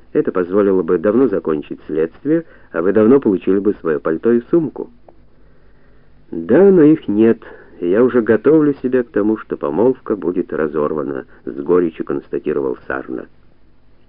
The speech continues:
«Скажите», обратился поручик к Пажистому, «значит, это вы сообщили своему приятелю адрес на Градовой?» Полученный вами,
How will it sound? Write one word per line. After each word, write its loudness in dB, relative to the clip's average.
«Скажите», 0
обратился -4
поручик -4
к -20
Пажистому, -12
«значит, -6
это 0
вы 6
сообщили -2
своему -2
приятелю 0
адрес 0
на -2
Градовой?» 2
Полученный -2
вами, -2